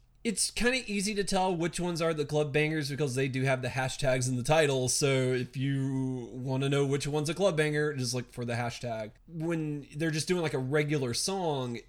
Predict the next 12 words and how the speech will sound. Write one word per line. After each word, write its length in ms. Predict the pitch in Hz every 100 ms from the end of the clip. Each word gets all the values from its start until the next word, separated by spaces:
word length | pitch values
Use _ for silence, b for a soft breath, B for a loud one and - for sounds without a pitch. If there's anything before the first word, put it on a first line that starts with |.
| -
it's 320 | 165 - -
really, 680 | 127 139 185 214 208 196
really 320 | 160 143 156 143
good. 200 | 131 123
And 100 | 123
these 160 | 123
girls 220 | 123 143
are 100 | 120
really, 340 | 120 113 120 120
really 220 | 110 104
talented. 720 | 101 117 113 117 117 110 107 -
And, 300 | 123 123 120